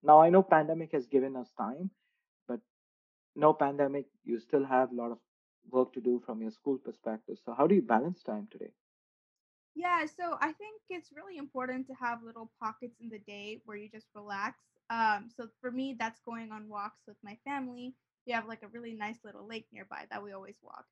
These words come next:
Speaker 2: And it really helps me, like, I think, center myself, and it's really calming, especially if there's a nice breeze. So I always make sure that I get in these little pockets of relaxation.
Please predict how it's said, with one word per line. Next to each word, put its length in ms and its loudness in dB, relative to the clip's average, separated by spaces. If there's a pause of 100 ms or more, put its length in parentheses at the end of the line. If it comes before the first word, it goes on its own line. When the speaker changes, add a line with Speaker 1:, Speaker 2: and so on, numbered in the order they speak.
Speaker 2:
And 260 -8
it 140 -6
really 220 -18
helps 220 -10
me, 80 -12
like, 260 -12
I 60 -20
think, 200 -16 (140)
center 280 -10
myself, 560 -6
and 100 -20
it's 200 -20
really 200 -18 (120)
calming, 440 -14 (280)
especially 440 -12
if 80 -20
there's 180 -16
a 60 -18
nice 280 -14 (160)
breeze. 280 -18 (380)
So 80 -2
I 100 0
always 280 -4
make 200 -12
sure 240 -12
that 120 -8
I 160 -10 (120)
get 200 -8
in 200 -12
these 140 -18
little 180 -10
pockets 400 -16
of 80 -20 (100)
relaxation. 800 -14